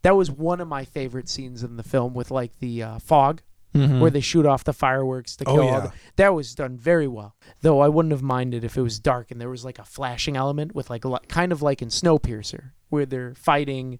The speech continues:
Speaker 1: with the candles and everything, you know? Have you seen that film? So good.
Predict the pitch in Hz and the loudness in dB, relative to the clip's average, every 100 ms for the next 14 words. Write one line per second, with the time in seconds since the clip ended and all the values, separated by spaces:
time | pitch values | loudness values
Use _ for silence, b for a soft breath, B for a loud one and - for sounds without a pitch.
0 | - 151 147 151 - - 147 135 147 151 | -8 2 4 4 2 0 2 4 4 2
1 | 147 147 143 147 156 151 165 - _ 156 | 2 0 0 -2 -2 -4 -8 -12 _ 2
2 | 139 147 - _ - 143 170 - 185 185 | 2 -2 -12 _ -2 2 2 4 4 4
3 | 180 190 190 _ - - 156 147 135 117 | 4 2 0 _ -4 0 4 4 2 -4